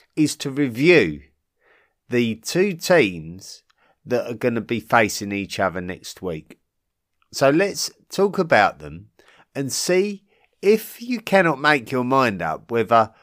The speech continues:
we can help you to make your mind up one way or the other. So, well, let's start with the first team, the ancient Egyptians. Now,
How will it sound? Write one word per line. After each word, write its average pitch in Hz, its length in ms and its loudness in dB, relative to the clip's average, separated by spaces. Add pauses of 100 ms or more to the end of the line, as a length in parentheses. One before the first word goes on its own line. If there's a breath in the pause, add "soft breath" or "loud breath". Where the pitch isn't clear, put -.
(160 soft breath)
we 123 200 -2
can 113 480 -4
help 160 420 0
you 117 80 -4
to 107 160 -8
make 101 260 -2
your 98 120 -10
mind 92 260 -4
up 98 140 -4
one 120 320 2
way 95 340 2 (380 soft breath)
or 101 200 -2
the 85 200 -4
other. 71 300 -8 (1500 soft breath)
So, 160 240 6
well, 170 160 2
let's 226 260 -2
start 143 420 4
with 113 180 -10
the 113 80 -10
first 156 440 0
team, 80 340 -6 (600)
the 135 220 -6 (160)
ancient 160 680 -4 (180)
Egyptians. 101 880 -8 (1500)
Now, 156 360 4